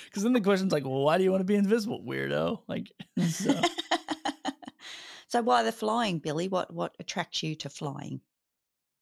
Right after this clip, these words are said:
Speaker 1: Uh, I think just the ability to, to move quick, to go from place to place, see different things, and I think everything from the air is a little bit just different, different perspective. So, yeah, that'd be
Speaker 2: I
Speaker 1: cool.
Speaker 2: kinda,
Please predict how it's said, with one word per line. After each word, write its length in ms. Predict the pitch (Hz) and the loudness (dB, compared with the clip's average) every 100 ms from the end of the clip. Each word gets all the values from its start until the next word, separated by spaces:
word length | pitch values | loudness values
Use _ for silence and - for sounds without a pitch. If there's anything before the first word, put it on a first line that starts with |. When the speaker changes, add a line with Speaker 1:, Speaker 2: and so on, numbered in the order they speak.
| _ - | _ -4
Speaker 1:
Uh, 260 | 190 208 202 | 0 0 0
I 80 | |
think 200 | 247 320 | -2 -4
just 200 | 320 262 | -6 -2
the 80 | 247 | -2
ability 400 | 214 196 226 247 | 2 4 2 2
to, 220 | 226 190 - | 2 0 -2
to 100 | 202 | -2
move 240 | 220 233 - | 0 0 -2
quick, 340 | 254 - - | -4 -4 -8
to 100 | 170 | -2
go 140 | 175 | 0
from 160 | 175 175 | 0 0
place 260 | 185 175 170 | 0 0 -2
to 100 | 175 | -4
place, 520 | 170 175 175 170 - - | 0 0 0 -6 -12 -12
see 200 | - 175 | -6 -4
different 360 | 165 170 156 | -2 -2 -4
things, 480 | - 170 160 160 156 | -2 -2 0 -2 -2
and 80 | 147 | -2
I 60 | 143 | -2
think 180 | 156 147 | -2 -2
everything 320 | 143 151 135 | -2 -2 -4
from 140 | 135 | -4
the 140 | 135 131 | -4 0
air 260 | 143 139 | 0 0
is 100 | 135 | -2
a 60 | 135 | -4
little 160 | 139 | -4
bit 180 | 139 131 - _ _ _ _ _ _ _ _ _ _ | -2 -6 -6 _ _ _ _ _ _ _ _ _ _
just 180 | 381 - | -8 -2
different, 380 | 180 - - 151 | -4 -2 -6 -6
different 240 | 165 156 | -6 -4
perspective. 580 | 135 135 - 139 - - | -6 -8 -8 -10 -12 -16
So, 360 | - - 147 - _ _ _ _ _ _ _ | -10 -6 -6 -10 _ _ _ _ _ _ _
yeah, 160 | - 139 | -4 -4
that'd 120 | 139 | -2
be 80 | 151 | -2
Speaker 2:
I 60 | 165 | 0
Speaker 1:
cool. 140 | 143 | 2
Speaker 2:
kinda, 260 | 196 165 | 2 -2